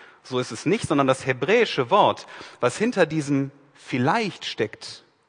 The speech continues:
das drückt eine demütige Haltung aus. Kaleb sagt, „Vielleicht ist der Herr mit mir“,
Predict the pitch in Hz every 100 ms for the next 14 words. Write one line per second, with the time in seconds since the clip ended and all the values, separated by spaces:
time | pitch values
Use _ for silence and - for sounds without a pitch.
0 | _ _ _ _ - 160 - - - 165
1 | - - 127 127 123 120 _ _ _ _
2 | _ _ 117 - 175 165 156 147 143 131
3 | 113 107 - 92 90 - - - - _
4 | _ _ _ _ _ _ _ _ _ _
5 | _ - - - - _ _ _ _ -
6 | 127 160 156 120 117 135 - - - -
7 | _ _ _ _ _ _ - - 113 117
8 | 180 110 98 - - - 151 - 151 143
9 | 160 190 - 117 113 147